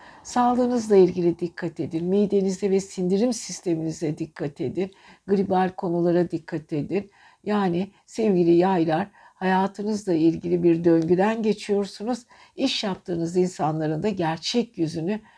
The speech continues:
görmeye yavaş yavaş başlıyorsunuz. Evet, ama tuttuğunuzu da koparan hallerinizde çevrenizden takdir alıyorsunuz diyoruz.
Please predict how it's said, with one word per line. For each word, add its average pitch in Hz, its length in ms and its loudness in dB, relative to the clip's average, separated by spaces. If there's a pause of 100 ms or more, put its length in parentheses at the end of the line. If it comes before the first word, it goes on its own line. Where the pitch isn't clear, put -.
(140)
görmeye 160 580 2
yavaş 180 540 0
yavaş 165 400 -2
başlıyorsunuz. 147 800 -6 (320)
Evet, 202 240 -2
ama 165 340 -4
tuttuğunuzu 175 680 -2
da 233 140 0
koparan 202 540 -4
hallerinizde 170 840 0 (260)
çevrenizden 208 840 0
takdir 190 600 -6
alıyorsunuz 151 720 -6
diyoruz. 262 400 0